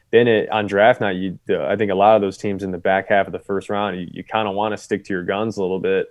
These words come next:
And, you know, you've done your research on this guy, you know, you've done, you've done all your homework. So you wanna end up drafting him. And, and I also think for Ayo, you know, when you, when you factor in,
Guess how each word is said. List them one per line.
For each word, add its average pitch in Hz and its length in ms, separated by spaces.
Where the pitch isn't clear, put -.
And, 92 580
you 113 120
know, 95 40
you've 95 220
done 104 180
your 104 140
research 101 500
on 92 140
this 87 180
guy, 78 380
you 62 140
know, 87 100
you've 95 240
done, 90 200
you've 101 220
done 110 180
all 110 200
your 110 140
homework. 104 460
So 95 100
you 92 80
wanna 101 220
end 95 140
up - 100
drafting 92 440
him. 87 280
And, 135 160
and 190 180
I 202 60
also 196 180
think 180 160
for 147 80
Ayo, 117 500
you 117 80
know, 113 120
when 110 100
you, 110 100
when 110 140
you 113 100
factor 107 520
in, 101 360